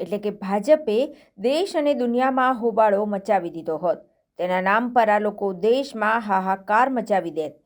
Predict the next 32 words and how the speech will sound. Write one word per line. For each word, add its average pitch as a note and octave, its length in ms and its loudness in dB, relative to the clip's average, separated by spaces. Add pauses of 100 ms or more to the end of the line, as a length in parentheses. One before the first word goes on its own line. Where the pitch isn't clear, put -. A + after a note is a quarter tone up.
(400)
જો D4+ 100 6
કોંગ્રેસના D4+ 680 4
સાંસદની A#3+ 540 -4
ભલામણ G#3+ 500 -2
પર G#3 220 0
આવેલા A#3+ 540 2
મુલાકાતીઓએ G3 840 -2 (300)
આવું G3 320 4
કર્યું F3+ 380 0
હોત, A#3 220 4 (320)
તો A#3 80 2
આપણે F#3 420 0
જોયું C4+ 380 2
હોત C#4 280 4
કે B3+ 160 0
તેમનું G#3+ 480 -4
વલણ G#3 440 2 (280)
શું G#3+ 360 -4
હોત. - 220 -12 (500)
આજે G#3+ 240 4
સંસદના C#4 640 2
શિયાળુ B3 440 2
સત્ર A3+ 340 -4 (480)
વિપક્ષના D4 560 2
હોબાળાને A3+ 540 0
કારણે G#3 400 0
લોકસભા A3 640 0
સવારે G3+ 360 0
અગિયાર F#3+ 340 -2
વાગીને F#3 380 -4
બે G3 280 4
મિનિટે G3 440 -4